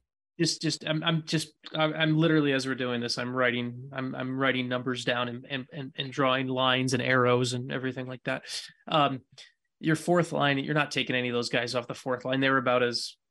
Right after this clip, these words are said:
that's what that line is. Um, so maybe you do that. Maybe you switch the tie, the ties and the Tyler, or,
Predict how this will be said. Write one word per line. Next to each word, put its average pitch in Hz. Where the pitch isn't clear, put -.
that's 156
what -
that -
line 80
is. -
Um, 143
so 143
maybe 151
you 151
do 139
that. 127
Maybe 131
you 131
switch -
the -
tie, 135
the 123
ties 135
and 123
the 120
Tyler, 123
or, 135